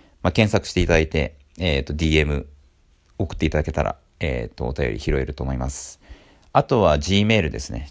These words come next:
Gmailもアドレスがあって、えー、こちらは、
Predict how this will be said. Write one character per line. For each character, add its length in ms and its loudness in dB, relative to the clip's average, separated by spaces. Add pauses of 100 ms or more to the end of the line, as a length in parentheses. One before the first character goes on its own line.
Gmail 540 0
も 260 2
ア 80 0
ド 80 2
レ 100 0
ス 140 -4
が 80 2
あ 40 2
っ 40 -2
て、 460 2 (480)
え 160 2
ー、 40 -2
こ 120 -4
ち 120 0
ら 120 6
は、 260 4